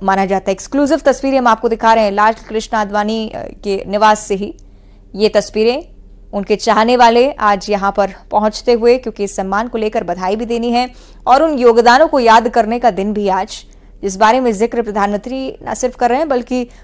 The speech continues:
पूरा ही देश ये बता रहा है।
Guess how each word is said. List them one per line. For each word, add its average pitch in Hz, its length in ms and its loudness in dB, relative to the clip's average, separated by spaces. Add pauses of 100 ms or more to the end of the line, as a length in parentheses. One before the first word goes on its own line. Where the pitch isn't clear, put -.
(120)
पूरा 294 200 4
ही 285 160 6
देश 220 480 2 (680)
ये 240 80 0
बता 220 260 4
रहा 180 200 2
है। 170 220 -12